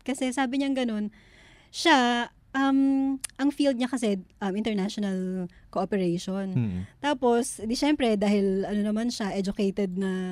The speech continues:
Speaker 1: tao naman, sabi niyang ganun, gusto niyang mini-make sure na tuwing magta-travel siya, nagre-research muna siya tungkol dun sa lugar na pupuntahan niya.
Speaker 2: Mm.
Speaker 1: Tapos,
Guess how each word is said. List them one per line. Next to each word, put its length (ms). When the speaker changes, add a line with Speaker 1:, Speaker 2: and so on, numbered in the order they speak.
Speaker 1:
tao 260
naman, 400
sabi 240
niyang 180
ganun, 240
gusto 220
niyang 340
mini-make 460
sure 220
na 260
tuwing 220
magta-travel 640
siya, 300
nagre-research 680
muna 240
siya 200
tungkol 300
dun 140
sa 120
lugar 220
na 120
pupuntahan 520
niya. 420
Speaker 2:
Mm. 340
Speaker 1:
Tapos, 340